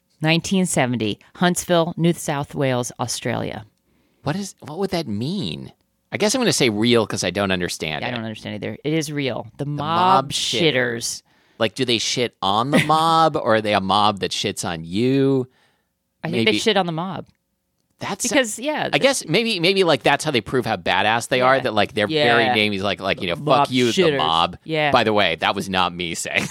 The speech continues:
Speaker 2: <laughs>
Speaker 1: Okay, the Pacific Ramblers, Berkeley, nineteen sixty-seven.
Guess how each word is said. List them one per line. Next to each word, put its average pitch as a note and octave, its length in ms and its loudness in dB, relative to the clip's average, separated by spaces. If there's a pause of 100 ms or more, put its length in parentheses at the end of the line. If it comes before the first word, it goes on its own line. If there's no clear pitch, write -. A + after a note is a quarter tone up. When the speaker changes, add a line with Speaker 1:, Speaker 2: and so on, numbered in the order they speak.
(160)
Speaker 2:
<laughs> - 240 -6 (800)
Speaker 1:
Okay, G3 240 0
the F3 80 -6
Pacific - 460 -2
Ramblers, E3+ 720 -2 (160)
Berkeley, E3+ 360 0
nineteen C3+ 320 -6
sixty-seven. A#2+ 760 -10